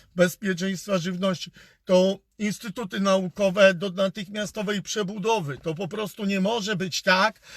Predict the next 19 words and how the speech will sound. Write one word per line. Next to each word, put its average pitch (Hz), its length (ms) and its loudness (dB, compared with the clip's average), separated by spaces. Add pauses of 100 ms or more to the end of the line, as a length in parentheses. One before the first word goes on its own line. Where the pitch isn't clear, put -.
(100)
I 175 80 -2
dzisiaj 202 280 -2
to 220 100 -6
jest, 208 460 -8
em, 175 560 4
wstyd. - 580 0 (220)
Wstyd, - 440 2
rektorzy. 233 840 4 (400)
Wstyd 226 460 2
dla 302 220 8
uczelni. 190 800 2
Wstyd - 360 2
dla 320 220 6
S 302 220 4
G 294 160 0
G 285 160 0
W 254 540 0 (360)
w 160 60 -6
Warszawie, 254 840 4